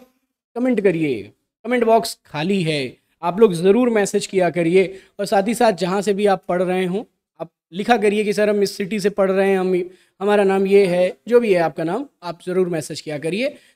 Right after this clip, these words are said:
थोड़ा सा मोटिवेशन मिलता है हमें जब हम आपके कमेंट को पढ़ते हैं। बाकी आप सभी अपना बहुत बहुत ख्याल रखिए। कोई भी जानकारी चाहिए, कोई भी, अ, इन्फॉर्मेशन चाहिए, किसी भी चीज़ को लेकर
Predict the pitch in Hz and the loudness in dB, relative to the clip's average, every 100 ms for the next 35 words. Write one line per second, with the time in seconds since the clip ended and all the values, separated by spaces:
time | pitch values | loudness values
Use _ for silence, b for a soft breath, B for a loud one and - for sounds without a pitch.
0 | _ 247 240 226 208 208 190 175 202 180 | _ -4 -2 2 2 2 2 2 0 2
1 | 190 190 190 190 180 196 185 180 170 175 | 2 2 2 2 0 0 0 -2 -4 -2
2 | 156 175 160 143 139 196 - 139 - 131 | -4 -6 -6 -4 -2 -2 -2 -6 -6 -10
3 | 127 110 _ _ _ 196 202 233 202 - | -10 -14 _ _ _ -4 2 2 2 0
4 | 208 214 208 190 165 220 196 196 202 185 | 0 2 2 0 2 2 4 2 2 0
5 | 185 185 190 220 - 202 220 220 196 196 | 2 2 2 0 0 0 0 2 2 2
6 | 196 196 214 190 208 208 - 185 185 208 | 2 2 2 0 0 -2 -2 -4 -2 -4
7 | 196 b b b - 170 175 175 175 196 | -6 b b b -4 0 0 2 0 0
8 | 190 208 202 196 220 214 214 214 208 190 | 2 4 4 4 2 0 0 0 -2 -4
9 | 214 208 - 202 214 190 180 214 | -8 -6 -6 -6 0 0 0 -2